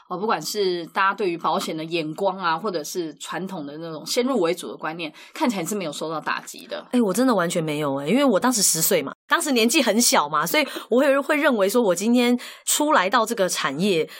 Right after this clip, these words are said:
Speaker 2: 请问到底为什么一定要来成为我的客户？为什么一定要来跟我买保险？所以我当时的设定是，所有人不来成为我的客户都是很正常的。那如果今天有一个客户他决定要成为我的客户，我还会问他说，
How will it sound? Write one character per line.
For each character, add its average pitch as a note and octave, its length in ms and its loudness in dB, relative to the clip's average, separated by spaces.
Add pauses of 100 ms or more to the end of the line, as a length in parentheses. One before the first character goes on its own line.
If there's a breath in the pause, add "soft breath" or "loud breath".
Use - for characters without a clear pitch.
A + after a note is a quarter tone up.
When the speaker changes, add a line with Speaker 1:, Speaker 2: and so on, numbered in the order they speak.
(160 loud breath)
Speaker 2:
请 F#3 160 0
问 A#3 180 2
到 A3+ 140 2
底 D#3+ 80 -6
为 F#3+ 120 0
什 G3+ 140 -2
么 D3 80 -8
一 D#3 80 -10
定 F3 140 -2
要 E3+ 100 2
来 C3 300 -4
成 E3 180 0
为 E3+ 100 2
我 D#3 100 -2
的 C#3+ 80 -10
客 E3 200 0
户？ F3+ 60 0
为 F#3+ 100 2
什 F#3 100 -2
么 D3 80 -8
一 C#3+ 40 -6
定 D#3 80 -2
要 D#3+ 80 2
来 C#3 100 -2
跟 D#3 100 -8
我 C#3 100 -6
买 C#3+ 140 -4
保 D3 200 -10
险？ - 180 -4
所 G3+ 120 0
以 B3 40 2
我 F#3+ 80 2
当 A3 160 2
时 E3+ 220 -2 (180 loud breath)
的 F#3 80 2
设 G#3 180 2
定 G3 140 -2
是， G3+ 160 0
所 G#3 140 2
有 G3 100 2
人 D#3+ 160 -4
不 F#3+ 60 0
来 D#3 200 0 (220 loud breath)
成 F#3 160 -2
为 F#3 100 2
我 D#3 60 0
的 D3+ 80 -6
客 E3+ 180 -2
户 D#3+ 120 -4
都 E3 100 0
是 E3 100 0
很 C#3+ 120 -2
正 D#3+ 120 -2
常 C#3+ 240 -4
的。 D3 160 -10 (640 loud breath)
那 C#4 80 4
如 B3+ 120 4
果 A3 100 4
今 A3 160 0
天 A#3+ 140 2
有 D3+ 160 0
一 E3 80 -6
个 E3 120 -2
客 F#3+ 160 0
户 F#3+ 120 2
他 F#3 200 -2
决 F3 160 -4
定 F#3 140 -2
要 F3+ 80 2
成 E3 140 -6
为 - 20 -8
我 C#3 60 -6
的 C#3 60 -8
客 D#3+ 120 -4
户， D#3 80 -2
我 C3 60 -4
还 D3 100 -2
会 D#3+ 60 2
问 F#3 120 2
他 D#3+ 140 0
说， E3+ 200 0